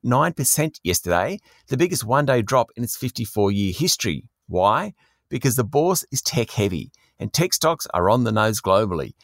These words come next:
and covid nineteen is accelerating in Taiwan, and very few people have been vaccinated. The European Union has upgraded its economic forecast for the economic zone for the next two years.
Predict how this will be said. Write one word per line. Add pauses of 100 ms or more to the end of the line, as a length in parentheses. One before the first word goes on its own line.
(180)
and
covid
nineteen
is
accelerating
in
Taiwan, (240)
and
very
few
people
have
been
vaccinated. (1080)
The
European
Union
has
upgraded
its
economic
forecast
for
the
economic
zone
for
the
next
two
years.